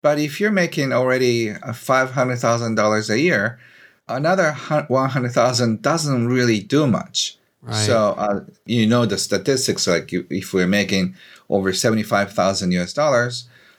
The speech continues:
Speaker 1: that doesn't give you more happiness, e-, even if you make more money. So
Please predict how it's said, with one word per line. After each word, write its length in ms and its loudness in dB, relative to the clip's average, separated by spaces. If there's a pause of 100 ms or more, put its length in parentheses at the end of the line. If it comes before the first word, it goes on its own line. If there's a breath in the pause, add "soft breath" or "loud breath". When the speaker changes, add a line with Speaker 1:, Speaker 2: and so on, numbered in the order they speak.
(120)
Speaker 1:
that 200 0
doesn't 480 0
give 180 0
you 440 0
more 420 0
happiness, 720 -2
e-, 160 -2
even 180 0
if 140 -4
you 80 -2
make 180 -2
more 140 -4
money. 340 -2
So 300 0